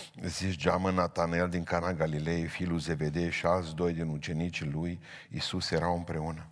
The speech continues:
Simon Petru le-a zis: „Mă duc să prind pește.” „Mergem și noi cu tine”, au zis ei.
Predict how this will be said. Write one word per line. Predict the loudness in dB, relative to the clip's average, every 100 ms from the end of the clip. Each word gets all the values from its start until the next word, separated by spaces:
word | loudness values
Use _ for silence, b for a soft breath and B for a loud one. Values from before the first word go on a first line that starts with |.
| -20 -20 _ B B B B B B B
Simon | 0 6 6 6
Petru | 4 4
le-a | 4 4
zis: | 2 -2 2
„Mă | 2
duc | 4 2 0
să | 0 -2
prind | 2 0 2
pește.” | 2 2 0 -6 -10 -2
„Mergem | 4 4 4 -4
și | -2 0
noi | 0 0
cu | 0
tine”, | 2 2 4
au | 2
zis | 0 -4 -4
ei. | -4 -6